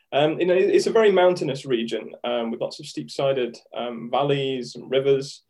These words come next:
Um, and in terms of farming as well, traditionally, it was, it was very different to other areas of Spain. So we don't see the kind of the large-scale farms, again, of, of the south.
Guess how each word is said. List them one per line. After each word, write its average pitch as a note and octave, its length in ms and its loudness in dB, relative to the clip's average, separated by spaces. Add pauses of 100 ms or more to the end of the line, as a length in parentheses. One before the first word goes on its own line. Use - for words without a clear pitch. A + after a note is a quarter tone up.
(340)
Um, B2 640 -2
and D3+ 100 2
in D3+ 60 0
terms F#3+ 360 -2
of D3 160 -2
farming D#3 800 2
as C3+ 160 -8
well, C3+ 360 2
traditionally, A#2 560 -8
it F2 80 -12
was, C3+ 200 -14
it B2 120 -14
was D3 80 -14
very A#2+ 200 -2
different C3 280 -10
to - 160 -18
other - 200 -6
areas - 360 -8
of - 60 -20
Spain. - 360 -8
So D3 140 -12
we C#3 80 -2
don't D3+ 160 -2
see D#3+ 160 -2
the D3 80 -4
kind B2+ 180 -8
of A2+ 60 -10
the A#2 60 -4
large-scale B2+ 760 -4
farms, A#2+ 560 -4
again, B2 280 -4
of, G#2+ 180 -8
of A#2 100 -10
the A2+ 60 -8
south. D#3+ 380 -4